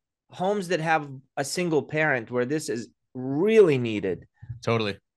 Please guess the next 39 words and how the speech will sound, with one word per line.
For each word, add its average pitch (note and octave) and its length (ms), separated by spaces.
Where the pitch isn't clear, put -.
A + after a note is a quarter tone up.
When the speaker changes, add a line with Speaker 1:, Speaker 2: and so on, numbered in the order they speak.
Speaker 1:
How, G#3+ 600
how - 280
does G3+ 160
somebody D#3+ 360
balance C3 680
that? A#2 280
Like, A#2 140
what's F#3+ 260
your A#3 120
process D#3+ 640
for C3 180
creating? D3+ 680
So - 160
first G3+ 280
you F3+ 120
have D#3+ 160
the D3 80
intention, E3 540
but C#3+ 120
then D3+ 360
creating G3 540
the F3 80
plan, C#3 440
scheduling F3 760
it C#3+ 80
out, A#2+ 400
implementing D#3+ 680
that C3+ 180
plan. C3 220
Like, A#2 120
how E3 120
do F#3+ 80
you F3 100
do C3+ 220
it? F2+ 100
Speaker 2:
Yeah. A#2+ 280
And F3 160
look, G#3 180
I, G#3 120